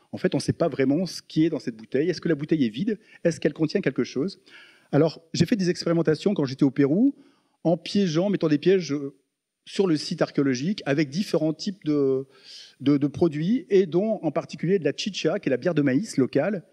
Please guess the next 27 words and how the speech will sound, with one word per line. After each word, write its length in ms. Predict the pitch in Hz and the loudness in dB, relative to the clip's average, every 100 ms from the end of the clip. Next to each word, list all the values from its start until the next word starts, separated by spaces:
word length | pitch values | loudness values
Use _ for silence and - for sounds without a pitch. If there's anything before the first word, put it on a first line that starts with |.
| _ - - 143 | _ -20 -4 2
Et 100 | 160 | 4
en 60 | |
mettant 220 | 165 202 | 4 2
cette 180 | 226 170 | 0 0
chicha, 600 | - 143 - 151 202 - - | -2 -6 -2 -2 -2 -8 -8
eh 100 | 160 | -4
bien, 360 | 131 139 175 202 | 0 0 0 0
euh, 100 | 147 | -2
dans 160 | 127 190 | 0 0
ces 140 | 170 | 0
pièges 260 | 151 160 139 | 0 0 0
à 60 | 123 | -4
chicha, 380 | 135 - 156 | -6 -4 -2
j'avais 340 | 147 143 131 180 | 0 0 2 2
énormément 640 | 185 165 160 135 135 135 156 _ - - - | 4 4 2 0 0 -2 -6 _ -20 -20 0
de 120 | 147 | 0
ce 120 | 180 | 2
petit, 420 | 165 185 - 170 175 | 0 -2 -2 2 2
euh, 60 | |
coloptère. 600 | 123 165 143 - 135 160 - | 4 4 2 0 -2 0 -2
Et 80 | |
ce 140 | 147 196 | 0 0
petit 260 | 208 180 | 0 0
coloptère 540 | 160 135 127 - 151 147 | 0 2 2 0 -4 -2
se 120 | - | -2
retrouve 480 | 143 127 - 175 160 _ | 0 -2 -2 -4 -4 _
évidemment 540 | 147 135 120 120 123 | -2 0 0 0 0